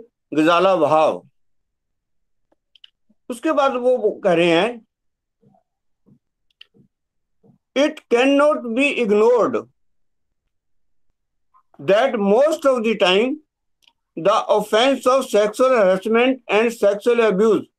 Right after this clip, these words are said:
committed in the closed doors of or privately, sometimes the victim herself does not understand what is happening to them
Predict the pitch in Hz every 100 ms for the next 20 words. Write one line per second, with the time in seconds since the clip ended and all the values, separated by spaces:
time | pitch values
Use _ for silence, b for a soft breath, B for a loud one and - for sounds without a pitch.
0 | _ _ _ _ _ _ _ 185 214 202
1 | 262 277 - 220 226 262 262 208 226 269
2 | 277 220 233 240 233 226 214 190 _ _
3 | _ _ _ _ _ - 190 233 240 196
4 | 190 175 156 139 123 110 _ _ _ _
5 | _ - 196 262 262 233 247 247 226 233
6 | 190 202 - 254 240 180 202 233 247 214
7 | 202 214 240 247 208 214 214 202 208 196
8 | 165 185 196 233 175 180 196 226 220 208
9 | 185 180 117